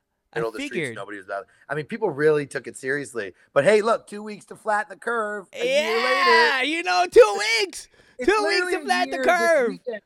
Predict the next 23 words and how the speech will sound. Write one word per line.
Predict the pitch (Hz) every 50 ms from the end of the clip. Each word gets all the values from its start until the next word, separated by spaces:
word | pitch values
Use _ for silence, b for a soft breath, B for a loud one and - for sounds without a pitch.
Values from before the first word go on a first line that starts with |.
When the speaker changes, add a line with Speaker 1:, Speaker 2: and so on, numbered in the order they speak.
| _ _
Speaker 1:
too, | - 240 233
you | 214 180 170 156
know. | 151 143 139 139 139 151
It | 165 165
was | 170 156 139
March | 165 185 202 220 220 -
thirteenth | - - 226 214 202 - - - 208 214 196 151 _ _
was | 147 147 143 147 - _ _ _ _ -
the | 147 143
day | 127 170 170 175 170
that | 160 165 160
I | 151
recalled | 147 147 143 123 - - 156 156 151 147 139 131 123 123 120 _ _ _ _ _ _ -
last | 135 143 143 143 143 143 - _
year, | 139 147 156 147 139 131 123 120 120 120 123
March | 131 135 143 143 _ _
twelfth, | - - 160 151 139 139 _
thirteenth, | - 147 143 _ _ - 110 113
Speaker 2:
Yeah. | 117 113 110
Speaker 1:
when | 104 131
everything | 131 123 127 123 117 _ 127 123 120 117 _ _ _ _ _ _ _ _
kinda | - 143 139 123 120
came | 117 _ - - 147 139 135 131 127 120 117